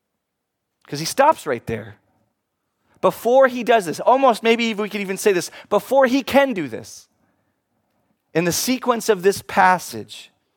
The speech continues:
in the midst of all this talk of Jerusalem being attacked and invaded and all this fighting and warfare, and God is going to stand for them and fight for them, something deeply, spiritually profound happens in the hearts of the people of Israel.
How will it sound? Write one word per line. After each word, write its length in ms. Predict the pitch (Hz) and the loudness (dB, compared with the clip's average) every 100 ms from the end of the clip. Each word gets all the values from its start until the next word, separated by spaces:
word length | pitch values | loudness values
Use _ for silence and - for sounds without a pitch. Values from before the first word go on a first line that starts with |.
| _ _ _ _ _ _ _ _ | _ _ _ _ _ _ _ _
in 80 | 175 | -2
the 80 | 202 | 2
midst 240 | 214 - | 0 0
of 100 | 185 | 2
all 240 | 196 240 247 | 6 6 4
this 200 | 233 - | 0 0
talk 320 | 220 269 165 | 0 0 -2
of 120 | 135 - - _ - | -8 -10 -20 _ -10
Jerusalem 480 | 160 170 220 226 | -6 -4 -2 -2
being 180 | 214 208 | 0 0
attacked 460 | 190 - 202 214 190 | 0 2 2 2 -2
and 80 | 165 | -6
invaded 440 | 151 185 185 147 | 0 2 2 0
and 140 | 127 | 0
all 160 | 170 202 | 2 2
this 180 | 190 - | 0 -4
fighting 360 | - 208 185 | 2 4 2
and 120 | 165 156 | -2 -2
warfare, 540 | 180 185 - 120 107 - - | 0 0 -2 -4 -4 -12 -6
and 160 | 139 131 | -4 2
God 280 | 175 190 185 | 4 6 4
is 120 | 156 | -4
going 320 | 170 185 170 | -4 -4 -4
to 340 | - 175 156 - - _ _ _ _ | -4 -4 -4 -8 -20 _ _ _ _
stand 500 | - - - 196 208 | -12 -6 2 4 4
for 120 | 196 | 2
them 120 | 165 | 0
and 80 | 147 | 0
fight 240 | 131 202 190 | 2 0 2
for 80 | |
them, 140 | 180 135 - | -4 -6 -8
something 800 | - - 196 196 - 190 185 185 _ _ _ _ _ | -14 -2 0 0 -4 -4 -4 -6 _ _ _ _ _
deeply, 600 | - 220 180 131 120 107 _ | -2 -2 -2 -10 -12 -12 _
spiritually 1040 | - - - 156 202 180 156 143 117 113 107 _ | -12 -10 -10 -4 0 0 -2 -8 -8 -10 -14 _
profound 640 | - 151 - 180 156 151 143 | -6 -6 -2 0 2 0 0
happens 480 | 156 135 131 120 | 0 0 -2 -10
in 80 | 117 | -8
the 80 | 120 | -10
hearts 400 | - 139 127 - | -2 0 -2 -6
of 160 | - 117 | -10 -10
the 80 | |
people 340 | 107 131 - 104 | -14 -14 -12 -12
of 100 | 104 | -12
Israel. 440 | 98 98 80 - | -16 -16 -20 -20